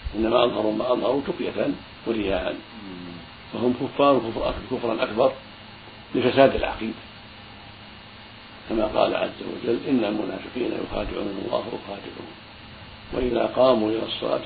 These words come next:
قاموا كسالى يراءون الناس ولا يذكرون الله إلا قليلا، مذبذبين بين ذلك لا إله هؤلاء ولا إله". عندهم شك وريب وتردد، وصاروا كفارا كفرا أكبر.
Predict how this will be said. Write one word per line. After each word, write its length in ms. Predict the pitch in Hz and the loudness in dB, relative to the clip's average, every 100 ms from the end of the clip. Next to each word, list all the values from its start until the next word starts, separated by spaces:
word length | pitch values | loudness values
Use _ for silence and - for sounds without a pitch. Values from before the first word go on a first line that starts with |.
| - | -2
قاموا 240 | 151 147 - - | 2 2 0 -6
كسالى 340 | - 62 50 - - - - - - - - | -8 -8 -10 -6 -6 -6 -16 -20 -20 -12 0
يراءون 460 | 143 135 135 117 110 | 4 6 6 4 4
الناس 340 | 107 156 90 - - - - - | 4 2 -2 -6 -18 -18 -10 2
ولا 240 | 139 117 | 6 6
يذكرون 340 | 113 110 107 107 | 4 -2 -2 -2
الله 340 | 127 - 95 | 0 -2 -2
إلا 220 | 98 85 | -4 -4
قليلا، 360 | - 113 - - - - - - | -6 -8 -12 -16 -18 -20 -16 2
مذبذبين 680 | 139 135 123 117 110 110 98 | 6 8 8 6 4 4 2
بين 200 | 98 95 | -2 -4
ذلك 240 | 113 - - | -4 -6 -2
لا 160 | 151 139 | 0 2
إله 220 | 117 - 101 | 0 -4 -4
هؤلاء 340 | - 65 73 76 | -6 -4 -4 -6
ولا 120 | 71 | -6
إله". 440 | - - - 113 143 | -8 -12 -12 -4 0
عندهم 240 | 139 123 165 | 2 2 0
شك 200 | - 117 | -2 -4
وريب 200 | - - - - - - - - | -6 -8 -14 -18 -18 -18 -14 -6
وتردد، 480 | - 139 160 - - - - - - - - - - - | 4 6 6 2 -12 -14 -18 -16 -10 -10 -10 -20 -18 -12
وصاروا 300 | 104 135 120 | -2 2 2
كفارا 580 | 107 - 131 107 117 165 - - - - - - - - - - - - - - - | -2 0 2 4 2 -2 -8 -18 -20 -20 -18 -18 -16 -14 -14 -16 -20 -20 -20 -16 -6
كفرا 200 | 123 113 | -2 -2
أكبر. 380 | - - - | -2 -8 -12